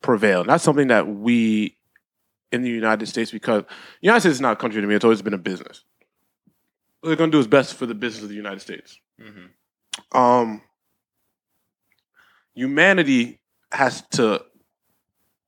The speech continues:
Speaker 1: prevail. And, um, thank you, Derek, for all that information.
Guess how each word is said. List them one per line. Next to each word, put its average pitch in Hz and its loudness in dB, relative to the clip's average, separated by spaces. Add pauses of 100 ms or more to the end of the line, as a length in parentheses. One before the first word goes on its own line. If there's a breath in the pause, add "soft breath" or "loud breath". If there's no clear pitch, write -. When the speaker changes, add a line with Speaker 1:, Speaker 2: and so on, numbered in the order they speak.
(100)
Speaker 1:
prevail. 110 0 (1600)
And, 107 0
um, 101 -2 (1300)
thank 127 4
you, 110 -10
Derek, 107 2
for - -6
all 117 4
that 107 6
information. 104 0